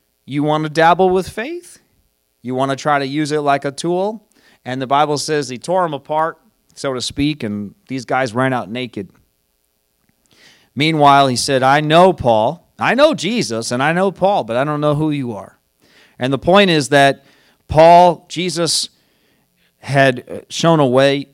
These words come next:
and Paul was walking in that way, and he paid a price. So when he said Christ, I mean, heaven opened, and the enemy knew what he was saying. Amen.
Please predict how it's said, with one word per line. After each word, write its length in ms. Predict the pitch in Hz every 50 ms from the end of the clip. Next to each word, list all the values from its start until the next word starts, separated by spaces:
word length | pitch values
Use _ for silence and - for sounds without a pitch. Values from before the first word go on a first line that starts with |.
| _ -
and 180 | 117 113 107
Paul 240 | - - 156 160 151
was 140 | 131 117 107
walking 380 | 120 131 131 127 - 127 120
in 60 | 120 117
that 200 | 117 117 101 104
way, 180 | 120 120 117
and 100 | 113 110
he 60 | 107
paid 260 | 101 - - 135 131 113
a 60 | 104
price. 760 | 95 - - 139 131 120 104 98 92 87 - - - - - _ _ _ _ _ _ _ _ _ _
So 200 | - - - 120
when 160 | 107 110 107 107
he 200 | 127 156 165 147
said 340 | - - 151 143 135 120
Christ, 680 | 101 - - 143 147 131 117 104 92 87 - - - - - _
I 140 | - 104 110
mean, 400 | 113 117 117 113 110 104 98 95 _ _ _ _ _
heaven 600 | - - 139 151 156 139 131 123 110 110 98 92 - -
opened, 500 | 131 139 135 117 - 123 123 120 123 123 -
and 160 | 110 104 101
the 140 | 101 107 113
enemy 340 | 123 127 127 120 117 117 113
knew 280 | 117 127 135 135 120 107
what 220 | 98 110 110 98
he 140 | 107 123 120
was 160 | 101 95 90
saying. 420 | - - 131 120 104 90 82 80
Amen. 520 | 90 101 110 110 113 113 101 80 71 73